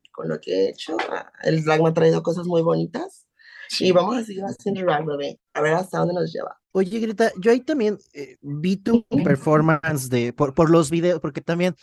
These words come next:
Speaker 3: ahí, este, ojo ahí, Red Room, nos debes todavía la corona más en YouTube.
Speaker 1: <laughs>
Speaker 3: O sea, ojo ahí, si estás escuchando esto. Eh, este, Becky, por favor, avísale. Ya tuvimos a, a Becky the Beach por aquí, por favor,
Speaker 1: <laughs>
Speaker 3: avísale.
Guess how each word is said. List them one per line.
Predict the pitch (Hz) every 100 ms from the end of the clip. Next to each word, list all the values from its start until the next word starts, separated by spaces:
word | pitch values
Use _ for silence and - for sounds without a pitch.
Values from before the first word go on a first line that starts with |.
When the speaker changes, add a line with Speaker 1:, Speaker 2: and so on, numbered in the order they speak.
| _ -
Speaker 3:
ahí, | 147 175 175
este, | 139 139 - 135
ojo | 170 170 202
ahí, | 185 180
Red | 165 156 139
Room, | 131 127
nos | 127
debes | 143 160 180
todavía | - 170 170 170
la | 170 170
corona | 139 131 143
más | 151 160 202 254 - _ _
en | 151 156 147
YouTube. | 151 175 170 -
Speaker 1:
<laughs> | 233 - - - - 294
Speaker 3:
O | 151
sea, | 143 -
ojo | 180 180 190
ahí, | 185 175 151
si | -
estás | 156 170
escuchando | 160 165 175 160 156
esto. | 143 123 113 _ - - 480
Eh, | 139 - _
este, | 139 135 -
Becky, | 135 180 180
por | 202 170
favor, | 170 160 170
avísale. | 170 208 233 226 226
Ya | 160 151
tuvimos | 170 170 165 160
a, | 131 139
a |
Becky | 151 151
the | 147
Beach | 143 147
por | 156
aquí, | 147 196
por | 202 190
favor, | 175 180 185
Speaker 1:
<laughs> |
Speaker 3:
avísale. | 151 135 131 110